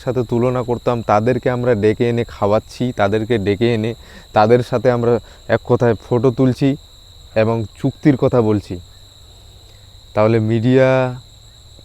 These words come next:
মিডিয়ার কী খবর? যে মিডিয়াগুলো এইভাবে চিল্লাতো,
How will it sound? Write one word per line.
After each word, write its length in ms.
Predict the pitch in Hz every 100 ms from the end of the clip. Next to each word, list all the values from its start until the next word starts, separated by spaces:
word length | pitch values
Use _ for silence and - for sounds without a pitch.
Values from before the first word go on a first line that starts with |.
| - - -
মিডিয়ার 380 | 120 117 135 123
কী 160 | 156
খবর? 300 | 147 104 82 85 - -
যে 160 | 98 107
মিডিয়াগুলো 480 | 107 104 117 110 113
এইভাবে 400 | 110 110 110 101 - - - - -
চিল্লাতো, 520 | 127 113 117 107 117